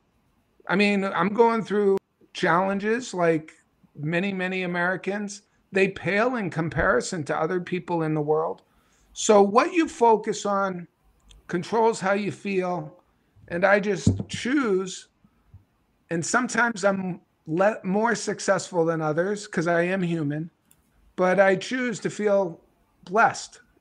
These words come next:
and grateful and opportunistic and abundant and that I'm growing.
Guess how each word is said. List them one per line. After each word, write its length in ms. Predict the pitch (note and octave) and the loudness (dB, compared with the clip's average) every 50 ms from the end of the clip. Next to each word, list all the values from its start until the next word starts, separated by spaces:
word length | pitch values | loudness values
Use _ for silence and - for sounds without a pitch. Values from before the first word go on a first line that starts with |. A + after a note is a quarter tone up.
| _ - | _ -8
and 240 | - D#3 D3+ C#3+ C#3+ | -4 -4 -2 -2 -2
grateful 420 | F3 F3 E3+ D#3 - D#3+ D3 C#3+ | -2 -2 -2 -2 -2 -4 -4 -2
and 380 | D3+ D3+ D3 D3 B2 B2 - - _ _ _ _ _ - - _ _ _ - - _ _ _ _ _ _ - - - - _ _ _ - | -2 -4 -4 -6 -8 -12 -14 -20 _ _ _ _ _ -20 -20 _ _ _ -20 -20 _ _ _ _ _ _ -20 -18 -18 -18 _ _ _ 4
opportunistic 1000 | E3+ F3 F3+ - E3+ - - - F#3+ F#3+ F#3+ F3 D3+ - - E3 D3 C3+ C3 - | 4 4 4 0 -4 -6 -6 -6 -6 -4 -4 -6 -6 -4 -2 0 0 0 -2 -4
and 140 | D#3+ D3 D3+ | -4 -4 -4
abundant 640 | C#3+ D3+ - F3+ F#3 F#3 F3 E3+ D#3+ D#3 D3+ D3+ - | -4 -4 -4 -2 -2 -2 0 0 0 0 0 -4 -8
and 380 | - D3 D3 D3+ D3 C#3+ C#3 - _ _ _ _ _ _ _ _ | -6 -6 -4 -2 -4 -4 -6 -8 _ _ _ _ _ _ _ _
that 140 | - E3 E3 | 2 4 4
I'm 180 | E3 E3 E3 D#3 | 4 4 2 0
growing. 760 | D3 D#3 E3+ F3+ F#3 F#3 F3 D3 C3+ C3+ C3 B2 B2 B2 | 2 4 4 6 6 6 4 2 0 -2 -4 -6 -8 -10